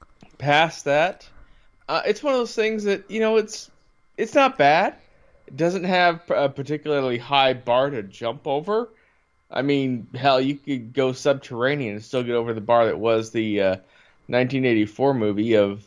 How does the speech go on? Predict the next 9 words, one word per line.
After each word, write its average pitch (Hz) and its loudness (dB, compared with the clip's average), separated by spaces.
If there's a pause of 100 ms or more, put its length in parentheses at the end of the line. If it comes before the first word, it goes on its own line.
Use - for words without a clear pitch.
(100)
Super 117 -2
Mario 98 2
Brothers. 101 0 (600)
Um, 143 4
past 165 0
that, 180 0
you 202 -8
know, 214 -6 (140)
it'll, 180 -2